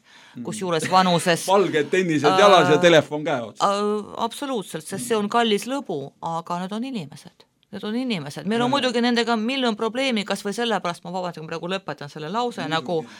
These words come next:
Speaker 2: et meie
Speaker 1: Andke
Speaker 2: nagu
Speaker 1: andeks.
Speaker 2: penitentsiaarne süsteem, na-, ta nendele muidugi ei mõju, äh, sest mida, millega me neid ähvardame sisuliselt, kui ta sooritab kuriteo, ta läheb, ma ei tea, Saksamaa vanglasse. No Saksamaa vangla on kordades parem kui põgenikelaager Jeemenis,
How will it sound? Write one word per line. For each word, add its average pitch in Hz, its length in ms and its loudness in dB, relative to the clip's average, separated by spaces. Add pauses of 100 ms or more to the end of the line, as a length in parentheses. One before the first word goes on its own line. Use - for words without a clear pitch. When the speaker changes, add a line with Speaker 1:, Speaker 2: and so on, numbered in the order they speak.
(140)
Speaker 2:
et 180 260 -2
meie 220 360 2
Speaker 1:
Andke 196 80 2 (100)
Speaker 2:
nagu 196 220 0
Speaker 1:
andeks. - 140 -10 (260)
Speaker 2:
penitentsiaarne 220 760 2
süsteem, 226 720 -4
na-, 208 320 -4
ta 214 120 -6
nendele 208 300 -4
muidugi 214 280 -2
ei 220 100 0
mõju, 240 560 -2 (300)
äh, 175 140 0
sest 180 440 -6
mida, 208 180 0
millega 202 320 2
me 165 120 -2
neid 160 80 -2
ähvardame 139 480 -2
sisuliselt, 135 400 -8
kui 160 120 -4
ta 143 140 -6
sooritab 165 460 -6
kuriteo, 180 400 0
ta 156 120 -2
läheb, 156 220 0
ma 143 80 -2
ei 139 40 -8
tea, 143 100 -10
Saksamaa 147 460 -4
vanglasse. - 580 -6 (340)
No 147 80 -12
Saksamaa 143 540 -4
vangla 151 340 -4
on 147 100 -12
kordades 156 460 -6
parem 170 400 -2
kui 175 100 -10
põgenikelaager 175 800 -8
Jeemenis, 139 520 -6